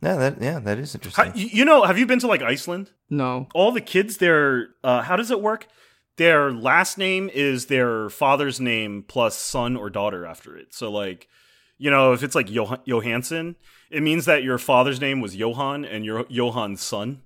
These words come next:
Speaker 3: Wait, so every,
Speaker 2: And
Speaker 3: like, last
Speaker 1: Ah.
Speaker 3: names change with every generation?
Speaker 2: Yes, yeah.
Speaker 3: Whoa,
Speaker 2: And then
Speaker 3: that's
Speaker 2: in Iceland.
Speaker 3: that's gotta be a nightmare for the census.
Speaker 2: Yeah,
Speaker 1: Yeah.
Speaker 2: <laughs> yeah, yeah. And if it's, uh,
Speaker 1: Generally,
Speaker 2: if your
Speaker 1: yeah.
Speaker 2: dad's name was Peter and you're a girl,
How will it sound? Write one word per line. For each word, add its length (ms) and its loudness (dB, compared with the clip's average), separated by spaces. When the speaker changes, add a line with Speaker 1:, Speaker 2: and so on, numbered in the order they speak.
Speaker 3:
Wait, 140 2
so 60 4
every, 260 4
Speaker 2:
And 520 6
Speaker 3:
like, 100 -2
last 240 8
Speaker 1:
Ah. 260 8
Speaker 3:
names 100 -6
change 600 -4
with 140 -4
every 180 0
generation? 640 -4
Speaker 2:
Yes, 480 4
yeah. 180 4
Speaker 3:
Whoa, 380 8
Speaker 2:
And 100 8
then 120 6
Speaker 3:
that's 120 -4
Speaker 2:
in 100 0
Iceland. 540 2
Speaker 3:
that's 160 4
gotta 140 4
be 60 6
a 40 10
nightmare 300 4
for 100 -2
the 80 2
census. 560 0
Speaker 2:
Yeah, 400 6
Speaker 1:
Yeah. 160 0
Speaker 2:
<laughs> 40 -20
yeah, 100 -6
yeah. 40 -6
And 260 2
if 140 0
it's, 220 -2
uh, 140 6
Speaker 1:
Generally, 380 8
Speaker 2:
if 100 -2
your 60 0
Speaker 1:
yeah. 140 6
Speaker 2:
dad's 180 6
name 140 0
was 120 -6
Peter 500 -2
and 100 -6
you're 140 -2
a 40 -8
girl, 480 -4